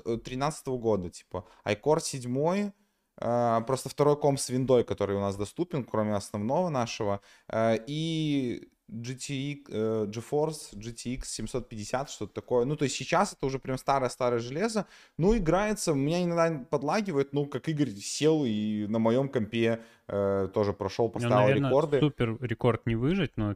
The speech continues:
Speaker 1: Но,
Speaker 2: типа,
Speaker 1: типа,
Speaker 2: достойно
Speaker 1: попасть,
Speaker 2: для
Speaker 1: да.
Speaker 2: обмана,
Speaker 1: И,
Speaker 2: да.
Speaker 1: короче, мы планируем, ну, так, откровенно говоря, не сильно задротить на одном аккаунте,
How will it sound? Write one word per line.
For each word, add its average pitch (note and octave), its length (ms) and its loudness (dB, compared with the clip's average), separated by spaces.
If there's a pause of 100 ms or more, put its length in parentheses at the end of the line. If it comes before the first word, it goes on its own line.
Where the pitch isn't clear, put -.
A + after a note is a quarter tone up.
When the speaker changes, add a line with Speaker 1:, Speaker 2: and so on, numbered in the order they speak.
Speaker 1:
Но, D3 300 6
Speaker 2:
типа, A2+ 80 2
Speaker 1:
типа, D#3+ 140 4
Speaker 2:
достойно D#3 280 4
Speaker 1:
попасть, E3 280 4
Speaker 2:
для C#3 100 0
Speaker 1:
да. C3 180 6
Speaker 2:
обмана, G2+ 160 0
Speaker 1:
И, - 40 -6
Speaker 2:
да. G2+ 60 -4
Speaker 1:
короче, E3+ 300 0
мы F#3+ 80 -2
планируем, F#3+ 500 0
ну, E3 60 0
так, D#3+ 300 -2
откровенно E3 520 0
говоря, D#3 420 4
не D#3+ 140 2
сильно B2 720 2
задротить B2 540 0
на A2+ 160 2
одном F3 260 2
аккаунте, D#3+ 600 -2